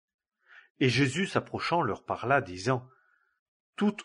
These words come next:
autorité m'a été donnée dans le ciel et sur la terre. Allez donc, et faites disciples toutes les nations,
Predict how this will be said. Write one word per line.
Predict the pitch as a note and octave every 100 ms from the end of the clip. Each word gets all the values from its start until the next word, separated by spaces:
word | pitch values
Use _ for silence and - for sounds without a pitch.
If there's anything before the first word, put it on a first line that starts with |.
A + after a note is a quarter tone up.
| -
autorité | D#3 D#3 D3+ D#3 B2+ - D3 D#3
m'a | C3 A2+
été | - A2
donnée | G#2 D3 D#3+
dans | C#3 B2
le | A2
ciel | - C3 C3+ B2+ B2+ -
et | A2
sur | - A#2+ F#2+
la | F2
terre. | - E2 D#2+ - _ _ _ _ _ _ _ _ _ _ _
Allez | E3 E3 E3+
donc, | B2+ D3 F3+ E3+ - - _ _ _ _
et | B2+
faites | - - G3+ G3
disciples | E3+ F3+ - F#3+ F#3+ B2 -
toutes | - B3+ B3+
les | D3 B2
nations, | A2 - - G2